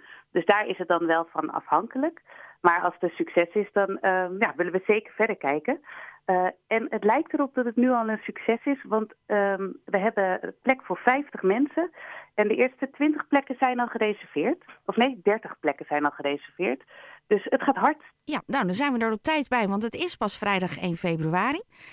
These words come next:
Speaker 1: Ja,
Speaker 2: Het begint
Speaker 1: klopt.
Speaker 2: allemaal om vier uur. En wat kost
Speaker 1: Eh,
Speaker 2: een
Speaker 1: twee
Speaker 2: kaartje?
Speaker 1: uur.
Speaker 2: Eh,
Speaker 1: Het
Speaker 2: twee
Speaker 1: begint
Speaker 2: uur,
Speaker 1: twee
Speaker 2: sorry.
Speaker 1: uur, ja.
Speaker 2: Ja.
Speaker 1: En, eh, het kaartje kost, eh, helemaal niks. En je krijgt ook nog een, eh, welkomstdrankje. Eh, maar je moet wel even reserveren.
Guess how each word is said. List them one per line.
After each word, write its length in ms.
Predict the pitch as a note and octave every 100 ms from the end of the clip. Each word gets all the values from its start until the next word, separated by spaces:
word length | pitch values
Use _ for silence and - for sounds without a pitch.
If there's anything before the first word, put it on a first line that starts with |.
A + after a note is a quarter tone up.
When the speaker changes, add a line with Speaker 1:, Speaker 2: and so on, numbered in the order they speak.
| -
Speaker 1:
Ja, 80 | C#4
Speaker 2:
Het 220 | C4+ -
begint 280 | A#3+ C#4 G4
Speaker 1:
klopt. 140 | G4 D4+
Speaker 2:
allemaal 280 | C#4 B3
om 80 | A3+
vier 340 | A3 D#4 D4 C#4+
uur. 240 | C#4 F4+
En 260 | - D4 C#4+
wat 200 | C#4+ -
kost 180 | - D#4+
Speaker 1:
Eh, 60 | B3+
Speaker 2:
een 60 |
Speaker 1:
twee 140 | C4 C#4+
Speaker 2:
kaartje? 220 | D3 D#3
Speaker 1:
uur. 60 | C3 - _ _ -
Speaker 2:
Eh, 80 |
Speaker 1:
Het 60 | -
Speaker 2:
twee 140 | -
Speaker 1:
begint 160 | A3 A3+
Speaker 2:
uur, 60 | F#3
Speaker 1:
twee 120 | D3+
Speaker 2:
sorry. 220 | B2 C3+
Speaker 1:
uur, 60 | -
ja. 100 | -
Speaker 2:
Ja. 140 | G#3+ - _ _ _ _ _ _ - - _
Speaker 1:
En, 200 | - C4
eh, 340 | - C4 B3+ -
het 160 | C4
kaartje 280 | C4 C#4 C4+
kost, 260 | - A#3+ -
eh, 120 | G3+
helemaal 280 | G3 A3+ F#3+
niks. 280 | G#3+ A4 - -
En 60 | G#3+
je 60 |
krijgt 300 | G3+ G3 -
ook 100 | -
nog 240 | A#3+ G3 -
een, 240 | E3+ D#3 -
eh, 220 | D#3+ D3+
welkomstdrankje. 960 | D3 B3+ D#4 D4 D4 G#3+ B3 C4+ - D4+ - - - - - _
Eh, 400 | - G#3+ G#3 G#3
maar 160 | G#3 G3+
je 80 | F#3+
moet 160 | E3+
wel 240 | D#3+ B3+ D#4+
even 280 | B3+ B3 G#3
reserveren. 760 | G3 F#3+ - C3+ B2 B2+ B2+